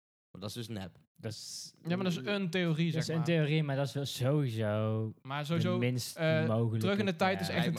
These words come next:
Speaker 1: me ook.
Speaker 3: theorie en is waarschijnlijk nooit mogelijk. En in de toekomst is, is mogelijk, maar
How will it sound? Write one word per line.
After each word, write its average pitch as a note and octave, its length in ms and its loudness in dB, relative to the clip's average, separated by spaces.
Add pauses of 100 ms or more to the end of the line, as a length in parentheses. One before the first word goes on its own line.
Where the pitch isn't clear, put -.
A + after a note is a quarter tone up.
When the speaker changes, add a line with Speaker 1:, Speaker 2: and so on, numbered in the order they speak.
(120)
Speaker 1:
me F3+ 60 4
ook. D#3+ 60 2
Speaker 3:
theorie E3+ 240 4
en D#3+ 80 2
is D3+ 80 2
waarschijnlijk D3+ 420 0
nooit D3 140 2
mogelijk. C#3+ 580 -2 (340)
En C3 260 -6 (200)
in C#3+ 100 -2
de C3 80 0
toekomst C#3 360 0
is, B2+ 260 -4 (760)
is B2 180 -8
mogelijk, A#2 640 -6 (340)
maar G#2+ 440 -6